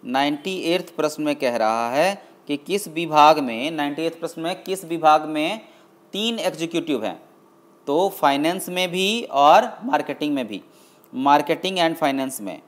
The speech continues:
marketing and finance में तीन एग्जीक्यूटिव हैं। आप देख लें, मार्केटिंग में बी है और फाइनेंस में, मार्केटिंग में बी है,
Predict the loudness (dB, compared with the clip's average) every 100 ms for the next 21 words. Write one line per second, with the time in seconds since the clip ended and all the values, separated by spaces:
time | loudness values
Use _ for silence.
0 | _ _ _ -6 0 2 2 -4 -2 -4
1 | -4 -12 -18 _ _ _ -8 0 2 2
2 | 0 -4 -2 -2 0 -4 -4 -6 -6 -4
3 | -4 -6 -8 -4 -4 -4 -6 -6 -6 -4
4 | -4 -4 -4 -2 -2 -2 -2 -2 -6 -6
5 | -4 -4 -6 -16 _ -8 -4 -2 2 2
6 | 2 -4 -20 -20 _ _ 2 6 6 2
7 | -4 -4 -2 -4 -4 -4 -4 -10 -4 -2
8 | 0 -4 -4 -6 -4 -4 0 2 2 -2